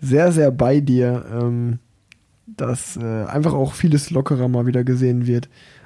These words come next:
Auch im Rennen, äh, was heißt lockerer, aber auch einfach im Rennen mehr Respekt herrscht. Ähm, mittlerweile passiert's schon öfter mal, dass dir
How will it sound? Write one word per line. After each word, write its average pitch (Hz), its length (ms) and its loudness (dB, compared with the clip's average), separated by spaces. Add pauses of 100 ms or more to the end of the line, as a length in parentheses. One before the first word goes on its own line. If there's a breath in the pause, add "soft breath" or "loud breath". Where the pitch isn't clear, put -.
Auch 180 280 2
im 170 200 2
Rennen, 147 440 2
äh, 139 400 0 (800)
was 147 400 -4
heißt - 220 -4
lockerer, 160 400 0
aber 160 160 -2
auch 165 140 -2
einfach 180 340 -4
im 190 160 2
Rennen 151 340 4
mehr 143 180 2
Respekt 135 480 -2
herrscht. 127 380 -2 (560 loud breath)
Ähm, 135 380 -2 (500 soft breath)
mittlerweile 131 680 2
passiert's 139 400 0
schon 135 160 0
öfter 135 260 0
mal, 127 160 2
dass 127 200 -2
dir 123 360 0